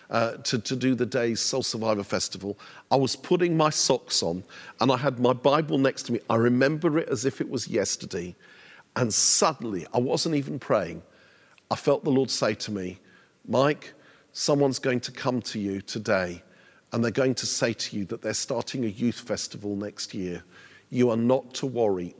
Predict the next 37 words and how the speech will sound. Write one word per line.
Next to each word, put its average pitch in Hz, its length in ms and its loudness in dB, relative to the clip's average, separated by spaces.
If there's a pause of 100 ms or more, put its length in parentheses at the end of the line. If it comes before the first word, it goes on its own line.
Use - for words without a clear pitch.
Do 117 120 2
not 123 380 2
worry. 90 460 -2 (420)
I 104 80 -2
have 120 280 0
it 120 120 0
in 127 140 -4
hand. 90 500 -4 (640)
Um, 104 320 -2
I 107 80 0
will 113 240 2
not 110 240 -2
let 104 200 -4
it - 120 -12
succeed." - 640 -6 (580)
And 143 200 2
you 175 60 -2
know 165 160 4
that 147 220 0
phrase, 127 500 2
"I 117 120 2
will 127 220 2
not 120 200 0
let 110 220 -4
it - 100 -10
succeed"? 101 580 -2 (480)
Uh, - 60 -4 (100)
that's 147 300 0
just 160 220 0
not 151 280 4
a 127 60 -2
phrase 120 340 2 (100)
I 123 80 4
would 123 300 2
ever 123 280 0
have 107 120 -2
used, 92 520 -4